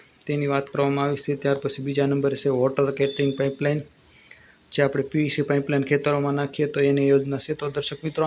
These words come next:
આમ તમે જોઈ શકો છો આડત્રીસ ટોટલ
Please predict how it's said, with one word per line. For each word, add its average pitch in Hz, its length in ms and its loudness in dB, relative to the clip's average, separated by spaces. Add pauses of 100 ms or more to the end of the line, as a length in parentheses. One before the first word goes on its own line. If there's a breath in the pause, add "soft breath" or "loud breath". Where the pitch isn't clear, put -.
(120)
આમ 143 160 -2
તમે 139 240 -4
જોઈ 139 180 4
શકો 143 300 -4
છો 143 220 -2 (440 loud breath)
આડત્રીસ 143 460 0
ટોટલ 143 440 0